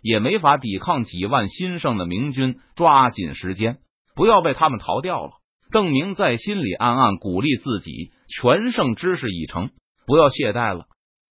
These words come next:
赶回大营附近的时候，赵天霸身边只剩下五百多甲兵了。这些明军也感到相当疲劳，但胜利者的兴奋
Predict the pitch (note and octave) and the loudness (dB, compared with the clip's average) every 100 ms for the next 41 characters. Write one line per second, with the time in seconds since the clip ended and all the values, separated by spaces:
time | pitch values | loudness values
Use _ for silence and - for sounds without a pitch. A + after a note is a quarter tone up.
0 | - A#2 G2 F#2 D#3 F#3+ D3 G2 A2+ D#3+ | -4 2 2 2 -2 2 2 2 0 -4
1 | C#3 G#2+ A#2+ G2 - D2 D2 - _ _ | -4 -2 -2 -4 -6 -8 -8 -12 _ _
2 | _ - F#3+ B2+ G3 F#3+ F3+ A#2 - F#3 | _ 4 6 6 2 2 4 4 4 -2
3 | F3 E3+ C#3 F#2 F2 F#2 E3+ A2+ G2+ E2 | 2 0 0 -6 -6 -2 -2 -2 -2 -4
4 | F#2+ E3+ D#3 D#2+ D#2 G#2+ D#2+ C#2 - A2 | -4 -4 0 0 2 -2 0 -2 -2 -4
5 | G#2+ - _ _ - F3 E3+ G3+ D#3 F3+ | -6 -10 _ _ 0 2 4 4 2 0
6 | D#3+ E3+ G#2 C#3+ F#3 F2 D2+ F2+ F2+ F#3 | -2 -2 0 0 0 -2 0 -2 -2 -4
7 | F#3 F3 F3+ C#3 C#3+ E3+ D#2+ - _ _ | -2 -2 -4 -4 -4 -2 -2 -4 _ _
8 | _ - D#3+ - A#3 F#3 F3 A2+ F#2+ D#2+ | _ 0 0 2 0 2 -2 0 0 -2
9 | F2 G#3 G#3+ G3+ C3+ | -4 -4 -6 -2 -4